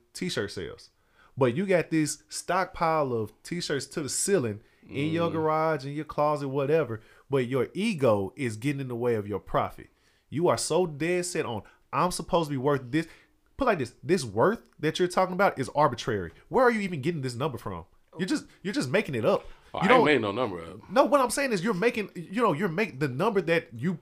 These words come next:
Speaker 1: price your stuff at is arbitrary. Where did you get this number from?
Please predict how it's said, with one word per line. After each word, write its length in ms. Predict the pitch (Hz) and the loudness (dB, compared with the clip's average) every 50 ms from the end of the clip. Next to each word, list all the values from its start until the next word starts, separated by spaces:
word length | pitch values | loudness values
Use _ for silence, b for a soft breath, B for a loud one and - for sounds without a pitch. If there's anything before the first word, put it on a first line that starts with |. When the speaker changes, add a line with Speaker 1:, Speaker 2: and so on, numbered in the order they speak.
| _ _ - | _ _ -4
Speaker 1:
price 280 | - 139 175 214 - | 2 2 2 2 2
your 100 | - 214 208 | -2 -4 -2
stuff 260 | - 214 214 208 220 | 0 0 0 2 2
at 200 | 226 214 180 B B B B | 0 0 0 B B B B
is 200 | B 143 135 - - - | B -2 -2 -2 0 4
arbitrary. 580 | 147 170 165 139 135 - - 147 117 104 95 B B B B - | 6 6 6 4 0 -2 0 0 0 0 -2 B B B B -8
Where 240 | 104 117 175 208 | -2 0 2 2
did 200 | 214 214 190 143 165 | 2 0 -2 -2 -2
you 80 | 196 | -4
get 240 | 156 131 165 175 - | -2 -2 -4 -4 -2
this 140 | - 143 131 | -4 -4 -4
number 260 | 131 135 151 147 127 120 | -2 -2 -2 0 -2 -4
from? 320 | - - 107 92 82 78 | -4 -4 -6 -6 -6 -10